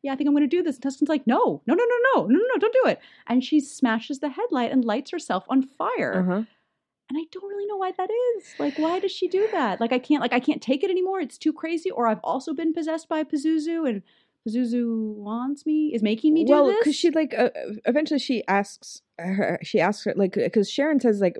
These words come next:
Speaker 2: before she, she dies
Speaker 1: Mm-hmm.
Speaker 2: of being toasted,
Speaker 1: Mm-hmm.
Speaker 2: she's like, "I chose evil." That's her last line, right?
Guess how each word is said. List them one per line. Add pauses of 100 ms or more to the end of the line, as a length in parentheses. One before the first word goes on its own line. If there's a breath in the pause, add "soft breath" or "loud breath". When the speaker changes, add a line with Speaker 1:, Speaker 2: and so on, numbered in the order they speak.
Speaker 2:
before
she, (340)
she (300)
dies
Speaker 1:
Mm-hmm.
Speaker 2:
of
being (240)
toasted,
Speaker 1:
Mm-hmm.
Speaker 2:
she's
like, (100)
"I
chose
evil." (100)
That's
her
last
line,
right?